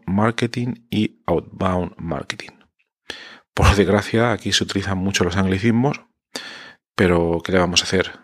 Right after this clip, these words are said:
Prefiero utilizarlo así porque luego quizás cuando leáis por ahí cosas las vais a encontrar con esta nomenclatura. Entonces, en primer lugar, ¿qué sería inbound marketing? Se podría traducir quizás como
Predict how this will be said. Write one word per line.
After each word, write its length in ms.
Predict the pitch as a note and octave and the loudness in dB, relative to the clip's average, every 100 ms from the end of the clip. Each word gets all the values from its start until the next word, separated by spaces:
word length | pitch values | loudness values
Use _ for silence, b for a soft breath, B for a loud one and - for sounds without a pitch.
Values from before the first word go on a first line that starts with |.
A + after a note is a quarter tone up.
| _ - | _ -10
Prefiero 300 | G2 G2 G2 | -4 0 2
utilizarlo 400 | G2+ F#2+ F#2+ F#2+ | 2 4 4 4
así 160 | A2 | 2
porque 260 | F#2+ F2+ E2 | 0 -2 2
luego 200 | F#2 F2+ | 2 2
quizás 420 | E2+ - G2+ - B B B B _ | -2 0 0 -2 B B B B _
cuando 340 | G2 F#2 E2+ | 0 2 2
leáis 260 | E2+ F2+ F2+ | 4 2 2
por 180 | - | 2
ahí 120 | F#2 F2+ | 2 4
cosas 440 | G#2 G#2+ G#2 - - - | 2 2 0 -2 -8 -8
las 260 | F2+ F2 | -2 0
vais 180 | F2+ - | 2 2
a 40 | G2 | 0
encontrar 440 | F2+ E2 F2+ F#2+ | -2 2 2 2
con 180 | - E2+ | 0 -2
esta 600 | F2 - E2 D#2 D#2+ - | -4 -2 0 0 0 -2
nomenclatura. 680 | E2+ E2+ - - - - - _ _ _ - _ _ - - | -2 -2 -2 -4 -4 -10 -14 _ _ _ -20 _ _ -6 0
Entonces, 380 | F#2+ G2 - - | 2 0 -2 -4
en 100 | F2 | -2
primer 240 | F#2 F#2+ | 2 2
lugar, 300 | F2 D#2+ - B B B B _ | 4 2 0 B B B B _
¿qué 120 | G#2+ | 2
sería 520 | - G#2 G#2 G2 F#2 - | 2 4 6 6 4 2
inbound 480 | F#2+ F#2 F2 E2+ D#2+ | 2 4 4 2 2
marketing? 440 | D2+ - - B1+ - - | 0 -2 -6 -8 -12 -4
Se 160 | - | -2
podría 160 | - F#2+ | 4 4
traducir 380 | G2+ F#2+ - - | 6 4 0 -2
quizás 280 | G#2+ A#2+ A2+ | -2 -2 -2
como 400 | - A#2 - | 0 0 0